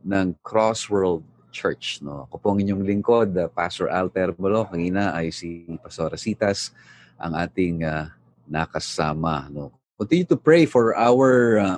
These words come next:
<clears throat> broadcast ngayon kasi medyo napaka <clears throat> intermittent nung signal natin, ano?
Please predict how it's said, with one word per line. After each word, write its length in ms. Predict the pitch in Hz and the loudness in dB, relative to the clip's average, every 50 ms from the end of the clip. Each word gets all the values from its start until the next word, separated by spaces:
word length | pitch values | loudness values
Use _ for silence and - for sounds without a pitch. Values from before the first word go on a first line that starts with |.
| - - 196 | 4 4 6
<clears throat> 160 | 180 131 104 | 6 6 6
broadcast 640 | 90 104 110 127 127 107 - 139 139 127 104 - - | 6 6 6 6 6 4 4 4 4 4 4 2 0
ngayon 320 | - 107 117 143 127 95 - | 0 2 2 2 2 2 0
kasi 160 | 98 120 127 | 0 0 2
medyo 480 | 120 113 110 107 131 139 139 135 117 - _ - - - - - - - - _ _ _ | 2 2 4 6 6 8 8 6 4 2 _ -20 -20 -20 -20 -20 -20 -20 -20 _ _ _
napaka 1040 | - 117 113 117 - - 120 - 135 131 127 127 123 117 117 113 110 107 104 98 92 - _ _ - | 2 4 4 4 4 0 0 2 4 4 6 6 6 6 6 6 6 4 4 2 0 -4 _ _ 4
<clears throat> 320 | - 185 175 123 95 - _ | 6 6 8 6 4 0 _
intermittent 800 | - 120 113 110 107 120 120 117 120 120 120 - - 123 104 101 | 2 2 4 4 6 6 6 6 4 0 2 4 4 4 4 4
nung 160 | 104 104 101 | 0 0 2
signal 320 | - 120 104 104 107 104 | 2 2 2 4 2 4
natin, 400 | 104 101 98 92 - 110 95 92 | 4 2 2 2 2 0 0 0
ano? 160 | 82 85 101 | -2 -4 -6